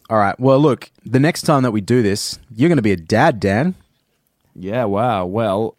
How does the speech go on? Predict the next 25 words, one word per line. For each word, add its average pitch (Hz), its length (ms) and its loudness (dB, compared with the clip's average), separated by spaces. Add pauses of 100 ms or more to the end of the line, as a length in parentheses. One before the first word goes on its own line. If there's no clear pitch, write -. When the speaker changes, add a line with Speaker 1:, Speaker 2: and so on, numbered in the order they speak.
Speaker 2:
yeah. 95 460 -6 (240)
Speaker 1:
Hopefully 127 400 2
you 113 80 4
won't 110 240 0
watch 110 180 -2
a 98 60 -8
T 110 160 0
V 107 140 0
show 101 260 0
with 98 220 -4
that, - 360 -2
um, 92 340 0 (520)
that 104 180 0
name 101 300 2
that 90 120 -2
you 92 100 -8
like 90 360 -2 (920)
and 95 100 -6
just 92 160 -4
get 104 140 -4
ruined, 92 520 -2 (1120)
you 92 100 -6
know? 92 160 -2
Speaker 2:
Damn 120 280 -4
it. 131 280 -4